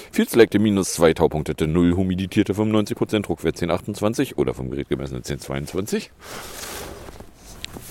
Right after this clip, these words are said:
Äh, der Wind irgendwo zwischen neun und siebzehn K M H.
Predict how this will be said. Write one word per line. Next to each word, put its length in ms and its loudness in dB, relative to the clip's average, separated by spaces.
Äh, 280 6
der 260 4
Wind 200 -4
irgendwo 280 0
zwischen 240 -4
neun 180 0
und 80 -4
siebzehn 260 -4
K 140 -4
M 100 -6
H. 140 -6